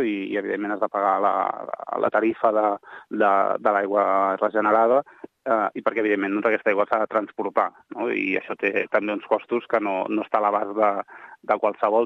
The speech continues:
sinó que, bueno, doncs, hi ha d'haver una cuba, i, i etcètera, etcètera. I, a més a més, eh, hem de recordar que l'aigua regenerada,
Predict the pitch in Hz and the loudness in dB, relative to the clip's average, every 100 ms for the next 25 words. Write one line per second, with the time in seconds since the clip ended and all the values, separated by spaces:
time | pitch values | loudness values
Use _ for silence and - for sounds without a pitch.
0 | - 110 101 92 92 92 92 - - - | 0 -6 -2 -4 -4 -6 -8 -10 -14 -16
1 | 107 98 95 95 101 95 131 135 127 127 | -6 0 0 0 -4 2 6 6 6 4
2 | 127 127 - - - 123 113 107 104 98 | 4 2 -4 -18 -6 0 2 2 2 0
3 | 95 95 - - 95 98 - 98 92 87 | -2 -4 -6 -6 -6 -6 -4 -4 -4 -8
4 | 95 107 101 101 101 104 - - 101 101 | -6 -2 -2 0 0 0 -4 -6 -2 0
5 | 113 117 110 117 113 107 120 110 113 110 | 2 2 2 0 -2 0 0 0 0 0
6 | 104 107 113 107 | 0 0 2 2